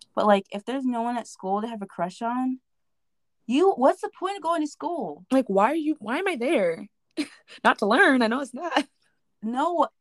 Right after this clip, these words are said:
Speaker 1: Oh my
Speaker 2: But
Speaker 1: gosh, school sucks when you don't have a crush.
Speaker 2: I know. It's just like, oh, I don't even wanna get out of bed in the morning.
Speaker 1: Mm-mm.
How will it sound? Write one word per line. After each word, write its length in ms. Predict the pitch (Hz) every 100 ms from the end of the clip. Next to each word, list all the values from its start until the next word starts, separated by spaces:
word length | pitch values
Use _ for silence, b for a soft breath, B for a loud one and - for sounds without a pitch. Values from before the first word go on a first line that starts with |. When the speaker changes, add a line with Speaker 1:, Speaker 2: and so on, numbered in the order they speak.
| -
Speaker 1:
Oh 240 | 170 247 240
my 80 | 311
Speaker 2:
But 80 |
Speaker 1:
gosh, 220 | 269 247 -
school 280 | - 269
sucks 400 | 262 - 285 330
when 100 | 294
you 40 | 254
don't 100 | 233
have 100 | 220
a 60 | 208
crush. 560 | - 165 160 - - _
Speaker 2:
I 80 | 277
know. 320 | 269 302 302
It's 140 | - 196
just 160 | 233 247
like, 240 | - - _ _ _ _ _ - -
oh, 360 | 277 269 233
I 100 | 202
don't 140 | 196 208
even 100 | 196
wanna 120 | 185
get 140 | 170
out 60 | 156
of 120 | 143
bed 180 | 180 208
in 80 | 202
the 40 |
morning. 500 | 160 139 135 139 151 _ -
Speaker 1:
Mm-mm. 400 | 262 185 180 175